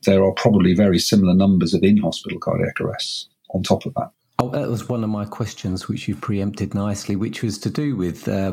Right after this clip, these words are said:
Speaker 2: why, why do we differentiate between in a hospital and out of hospital? Because in my group, we don't.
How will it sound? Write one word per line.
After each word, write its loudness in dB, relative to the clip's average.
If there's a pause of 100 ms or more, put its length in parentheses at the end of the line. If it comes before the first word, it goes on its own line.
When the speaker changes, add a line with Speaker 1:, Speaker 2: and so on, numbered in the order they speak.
Speaker 2:
why, -2
why -2
do -4
we -2
differentiate -4
between -2 (200)
in 0
a -2
hospital -4
and 2
out -4
of -16
hospital? -6
Because 0 (300)
in 2
my 2
group, -2
we 2
don't. 0